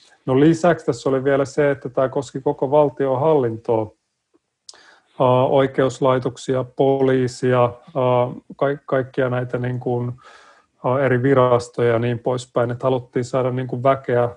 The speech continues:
pois kautta linjan. Ja alun perin tässä otettiin kymmenentuhannen työpaikan, ää, vähentäminen, ää, mikä oli siis valtava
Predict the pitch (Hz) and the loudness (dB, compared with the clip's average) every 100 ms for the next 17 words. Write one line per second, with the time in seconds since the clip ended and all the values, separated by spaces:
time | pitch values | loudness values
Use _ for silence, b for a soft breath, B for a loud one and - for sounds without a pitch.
0 | _ - 117 113 110 - _ _ _ _ | _ 2 4 4 0 -14 _ _ _ _
1 | _ _ _ - - 135 123 120 120 120 | _ _ _ -20 -4 2 2 2 0 0
2 | 120 120 127 151 123 B B B _ 135 | 0 -2 -4 -4 -8 B B B _ 2
3 | 123 131 156 170 156 151 139 127 127 - | 4 6 6 4 4 0 0 0 -2 -4
4 | - - 139 131 - 139 127 160 156 139 | -16 -8 -4 -4 -4 -6 0 0 2 -2
5 | 123 131 120 120 120 131 127 123 117 117 | -4 -2 -2 -2 -2 0 -2 2 2 2
6 | 117 113 120 - 151 127 123 160 135 147 | 0 -2 -2 -8 -4 -2 -2 -2 -2 0
7 | 143 151 143 131 131 127 123 b b b | 0 -2 -2 -2 -4 -4 -8 b b b
8 | b _ - 127 120 117 127 208 226 208 | b _ -2 2 4 2 -2 -8 -12 -10
9 | 190 165 131 127 123 123 - _ _ _ | -8 -6 -6 0 2 2 -2 _ _ _
10 | _ 277 - _ - 135 131 120 120 - | _ -20 -20 _ -2 0 0 -4 -8 4
11 | 139 143 143 127 127 139 | 6 6 2 2 2 2